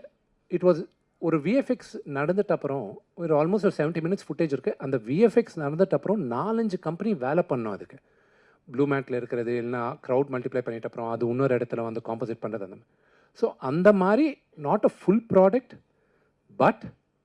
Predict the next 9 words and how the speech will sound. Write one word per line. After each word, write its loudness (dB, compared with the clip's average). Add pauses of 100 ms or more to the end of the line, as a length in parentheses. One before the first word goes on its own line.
(340)
a -2 (100)
certain 4
part 0
of -2
V -2 (100)
F -8
X, -20 (1400)
அது 2 (280)
அதுல 4